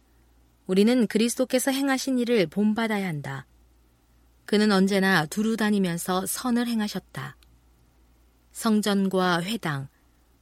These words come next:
도시와 번잡한 거리와 시장과 직장, 그리고 해변과 산 언덕 위에서 어디서나 그는 복음을 가르쳤고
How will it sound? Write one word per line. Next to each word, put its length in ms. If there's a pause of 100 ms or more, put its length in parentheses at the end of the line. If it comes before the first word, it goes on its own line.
도시와 720
번잡한 640
거리와 480 (440)
시장과 840
직장, 580 (640)
그리고 340
해변과 920
산 300
언덕 400
위에서 480 (840)
어디서나 540
그는 420
복음을 440
가르쳤고 760